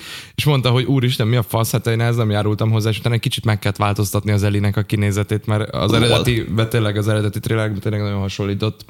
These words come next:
Speaker 1: Ja. Ennyi. Szerintem jó lesz amúgy ez a sorozat,
Speaker 2: Ja.
Speaker 1: én ezt nagyon
Speaker 2: Én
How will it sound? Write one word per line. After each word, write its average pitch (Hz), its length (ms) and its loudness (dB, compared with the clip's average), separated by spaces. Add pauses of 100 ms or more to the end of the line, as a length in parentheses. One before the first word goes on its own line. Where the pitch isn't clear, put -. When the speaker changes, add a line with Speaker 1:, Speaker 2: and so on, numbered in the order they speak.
(960)
Speaker 1:
Ja. 117 280 0 (1300)
Ennyi. 101 240 2
Szerintem - 360 0
jó 113 140 4
lesz 92 300 -4
amúgy 104 200 0
ez 101 100 0
a 104 40 0
sorozat, 101 320 0
Speaker 2:
Ja. 113 60 2
Speaker 1:
én 110 80 0
ezt 113 120 -2
nagyon 107 160 0
Speaker 2:
Én 131 60 4